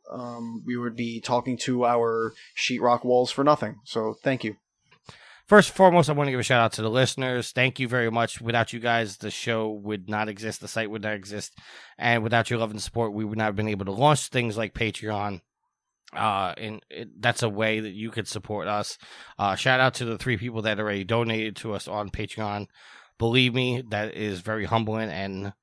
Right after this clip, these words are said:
Speaker 2: uh, Steven actually <laughs> told us, told me the first time somebody, uh, made, uh, you know, a commitment to paying us every month,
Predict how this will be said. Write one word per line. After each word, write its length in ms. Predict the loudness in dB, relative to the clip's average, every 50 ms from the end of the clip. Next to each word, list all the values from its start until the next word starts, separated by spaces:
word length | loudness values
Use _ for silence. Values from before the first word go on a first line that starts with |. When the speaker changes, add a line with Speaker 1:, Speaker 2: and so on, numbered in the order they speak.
| _ _
Speaker 2:
uh, 380 | -2 0 2 2 2 2 0 -2 -4 -8 -20 _ _ _ -20 -20 -20 -20 _ _
Steven 320 | -2 2 2 4 6 6
actually 240 | 4 4 4 2 0
<laughs> 0 |
told 340 | 0 2 4 4 2 4 2
us, 260 | 0 0 -2 -4 -10 _ 0
told 300 | 4 4 4 4 2 0
me 200 | 0 0 0 0
the 120 | -4 -6
first 300 | -6 -4 -4 -4 -2 0
time 220 | 0 0 0 0 -4
somebody, 280 | -4 -4 -2 -4 -4 -6 -14 -20 _ _ -14 -6
uh, 340 | -2 0 0 0 0 0 -2 -6 _ _ -20 -20 -20 -20 -20 _ _ _ _
made, 480 | 4 8 8 8 8 6 4 0 -2 -4 -4 -8 -10 -6
uh, 360 | 0 2 4 4 4 2 -2 -6 -10
you 140 | -6 -4 -2
know, 100 | 0 0
a 60 | -2
commitment 480 | -2 -2 -2 -2 -2 -2 -2 -6 -8 -6
to 420 | -6 -4 -4 -4 -4 -6 -8 -10 -6 _
paying 240 | 0 0 0 0
us 100 | -2 -2
every 180 | -4 -4 -4 -2
month, 280 | 0 0 0 -2 -2